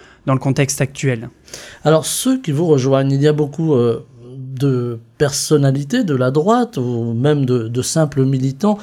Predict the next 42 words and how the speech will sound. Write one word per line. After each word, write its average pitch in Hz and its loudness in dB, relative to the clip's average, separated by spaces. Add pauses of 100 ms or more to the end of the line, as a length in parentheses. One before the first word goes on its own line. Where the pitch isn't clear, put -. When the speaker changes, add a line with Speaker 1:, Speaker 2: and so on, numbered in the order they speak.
(220)
Speaker 2:
Alors 101 -6
quand 143 0
j'entends 143 2
la 135 2
droite, 135 4
je 120 -4
parle 127 0
de 123 -2
L 139 2
R 135 2
en 123 2
particulier, 147 -2
qui 151 0
a 147 8
aussi 180 2 (320)
élu, 160 4
euh, 135 4
son 131 0
président, 156 2
euh, 123 2
Éric 127 0
Ciotti. 190 0 (360)
Euh, 143 2
beaucoup 180 2
ont 170 2
quitté, 170 -2
euh, 131 2
le 131 0
parti 160 -2
et 190 2
ont 151 0
décidé 156 0
de 147 2
se 139 -4
tourner 175 0
vers 156 2
le 135 2
Rassemblement 151 0
national. 135 0
Est-ce - 0
que, 247 0 (380)
euh, 151 6